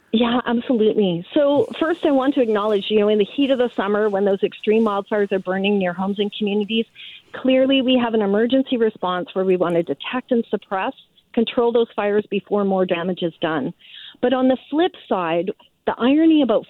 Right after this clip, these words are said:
fire is it can be so damaging, but it can also be so good. It's an essential part of our ecosystems. And so part of our strategy at this new center is to work, um,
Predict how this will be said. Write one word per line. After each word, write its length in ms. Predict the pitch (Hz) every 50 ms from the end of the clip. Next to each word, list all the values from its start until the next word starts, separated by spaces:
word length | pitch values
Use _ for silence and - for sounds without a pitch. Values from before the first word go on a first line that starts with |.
| -
fire 340 | - 190 196 208 214 220 214
is 140 | 190 185 190
it 140 | - - -
can 140 | - 233 226
be 120 | 196 196 - -
so 160 | 233 233 247
damaging, 600 | 226 240 208 208 208 226 226 214 247 254 254 254 240
but 100 | 220 226
it 140 | 208 - - - -
can 120 | - 254
also 320 | 247 240 269 269 - 277 233
be 180 | - 226 214 - - -
so 200 | 226 208 208 214
good. 400 | 185 196 190 190 160 135 - - _ - - - - _ -
It's 160 | 233 240 -
an 120 | 269 254 254
essential 540 | 247 233 - - 254 254 285 - - 349 277
part 240 | - 226 208 208
of 100 | 220 208
our 140 | 214 185 180 - -
ecosystems. 720 | 180 - - 240 233 - 254 247 - - - 294 320 359 - _ _ - - - - - -
And 100 | 233 240
so 120 | - 247 220
part 440 | - - - - 240 254 285 330 339
of 120 | 302 285
our 260 | 262 240 254 247 247
strategy 680 | - - - 196 190 190 196 233 208 233 254 277 277 - -
at 160 | 196 208 -
this 140 | 220 233 - -
new 140 | 240 240 226 -
center 400 | - 202 202 - - 269 311 370 - - - - - - -
is 160 | - 220 233 - - -
to 140 | - 254
work, 440 | 233 202 190 196 196 202 240 339 - - - - - -
um, 300 | 233 240 220 226 220